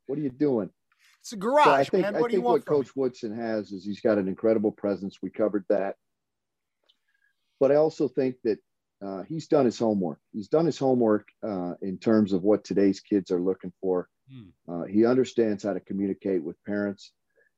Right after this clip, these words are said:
Speaker 1: and he's a parent himself with two daughters. I think they're in their twenties, but he's raised two, two brilliant daughters.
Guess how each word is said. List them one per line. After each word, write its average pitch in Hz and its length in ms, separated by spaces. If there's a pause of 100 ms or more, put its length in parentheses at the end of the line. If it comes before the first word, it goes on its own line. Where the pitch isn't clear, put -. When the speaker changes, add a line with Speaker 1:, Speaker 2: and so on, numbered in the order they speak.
(120)
Speaker 1:
and 92 220
he's 104 220
a 104 60
parent 120 320
himself 104 560
with 95 160
two 110 160
daughters. 101 580
I 98 120
think 98 200
they're 98 160
in 95 100
their 92 120 (100)
twenties, 95 460
but 110 120 (640)
he's 107 220
raised 113 400
two, 113 340
two 113 160
brilliant 110 480
daughters. 101 540